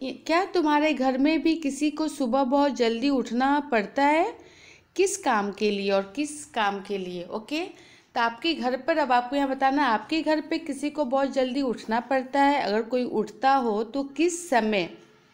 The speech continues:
कितने बजे उठते हैं और किस काम के लिए उठते हैं? ओके, वो आपको यहाँ बताना है। आपको अभी समझ में नहीं आए तो आप अभी मत करिएगा, बाद में करेंगे। ओके, फिर यहाँ नेक्स्ट, अ, पैराग्राफ है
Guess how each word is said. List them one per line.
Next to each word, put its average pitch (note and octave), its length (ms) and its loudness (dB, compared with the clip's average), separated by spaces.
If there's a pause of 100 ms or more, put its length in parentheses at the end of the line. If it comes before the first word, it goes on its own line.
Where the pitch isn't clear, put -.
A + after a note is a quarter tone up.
(200)
कितने D#4+ 300 2
बजे E4+ 240 2
उठते D#4 340 -2
हैं E4+ 160 4
और D4 280 0
किस F4 220 -2
काम A3 340 0
के C#4 120 -2
लिए C4 160 2
उठते F3+ 360 -4
हैं? F3+ 240 -6
ओके, A3+ 260 -4
वो C#4 160 4
आपको G3+ 280 0
यहाँ G3 140 -2
बताना F#3+ 360 -2
है। C#4 260 -2 (440)
आपको C#4+ 280 0
अभी D#4+ 160 0
समझ C#4 340 0
में C4 120 -2
नहीं B3 200 0
आए A3 200 0
तो B3 120 0
आप A3+ 160 0
अभी G3+ 180 -2
मत G3+ 280 -2
करिएगा, C4 440 0
बाद G#3+ 360 0
में F#3 120 -4
करेंगे। F3 420 -4
ओके, A#3 320 -4 (960)
फिर D#4+ 220 2
यहाँ C4+ 160 4
नेक्स्ट, A3+ 320 0
अ, - 60 -20 (1040)
पैराग्राफ G3 540 0
है D#4+ 280 -2